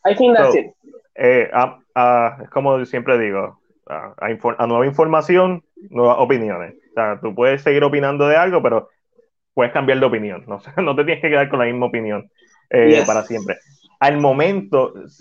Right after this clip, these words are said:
Speaker 2: ah, creo que hubo un atleta de las Olimpiadas Especiales que también estuvo en contra. So, eso como que le dio un poquito más de peso, pero aún así, es como que cada vez que cambia nada, algo, cada vez que, como que, eh,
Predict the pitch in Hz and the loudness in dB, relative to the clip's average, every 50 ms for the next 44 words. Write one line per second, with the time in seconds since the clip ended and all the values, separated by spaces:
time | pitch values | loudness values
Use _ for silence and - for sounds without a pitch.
0 | _ _ - 123 123 127 123 120 - 127 123 120 127 135 139 151 151 165 156 147 | _ _ 0 2 4 4 2 0 0 -2 -2 0 0 0 -2 0 0 0 0 2
1 | 139 139 143 139 151 147 147 139 131 127 123 120 120 120 113 110 101 76 78 110 | 2 0 2 2 2 2 2 2 0 0 2 2 2 2 2 2 2 0 -2 -4
2 | 113 104 113 110 110 92 - - 139 127 - 127 120 120 123 131 131 - 120 107 | -4 -4 -2 -2 -2 -2 -4 -6 -8 -6 -2 0 2 2 2 2 -2 -4 -4 -6
3 | 104 95 101 104 104 107 - - 117 120 123 123 - - 120 113 110 107 123 123 | -6 -6 -8 -10 -10 -12 -10 -6 -4 -4 -4 -6 -6 -6 -6 -6 -6 -4 -4 -4
4 | 131 131 - _ - - _ _ 135 123 123 120 117 92 120 120 - 135 139 156 | -4 -4 -8 _ -20 -20 _ _ 2 4 4 4 4 2 0 -2 -2 -2 -2 -2
5 | 156 151 139 135 127 120 117 117 113 113 - 139 139 139 139 139 143 147 147 151 | 0 0 0 0 0 0 -2 -4 -4 -4 -4 -4 -4 -4 -2 -2 -2 -2 0 -2
6 | 151 151 165 165 156 - 139 - - _ - 127 127 127 120 123 139 143 156 175 | -2 0 0 -2 0 -2 -4 -6 -4 _ -2 2 2 2 2 2 0 -2 -2 -4
7 | 170 - - 220 196 170 147 131 135 - _ _ _ _ _ _ _ _ _ _ | -4 -6 -6 -6 -6 -6 -6 -8 -10 -16 _ _ _ _ _ _ _ _ _ _
8 | _ _ _ _ _ - - - 165 175 180 180 160 160 135 127 117 113 - _ | _ _ _ _ _ -20 -14 -12 -10 -8 -8 -6 -4 -2 -2 -2 -2 -4 -8 _
9 | _ _ _ _ _ _ _ _ - - 120 131 151 170 165 - 196 160 170 165 | _ _ _ _ _ _ _ _ -2 0 2 4 4 2 0 -2 -2 -2 -2 -2
10 | 175 175 175 170 151 143 139 139 147 143 135 139 143 139 127 123 120 123 131 135 | -2 -2 -2 -2 0 0 -2 0 0 0 0 0 0 0 2 2 2 2 0 -2
11 | 156 156 143 127 - - - - - _ - 151 165 160 139 131 127 - - - | -4 -8 -8 -10 -14 -20 -20 -20 -18 _ -8 -4 -2 -2 -2 -4 -6 -10 -12 -8
12 | 120 123 127 139 135 | -6 -4 -4 -6 -8